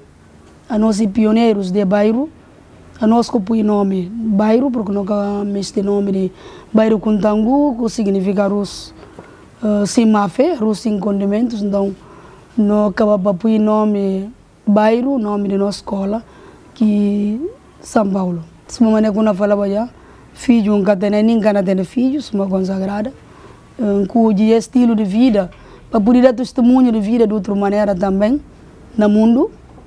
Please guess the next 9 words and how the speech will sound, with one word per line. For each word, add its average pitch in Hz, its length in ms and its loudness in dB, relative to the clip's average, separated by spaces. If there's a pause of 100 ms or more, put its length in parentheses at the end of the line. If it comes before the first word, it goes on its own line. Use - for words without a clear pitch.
(380)
A - 80 0
minha 247 160 6
deficiente, 247 760 2 (260)
manca 202 320 -2
parido 226 320 2
deficiente, 226 800 0 (720)
deficiente 202 520 -2
físico, 269 680 0
motora. 214 560 -2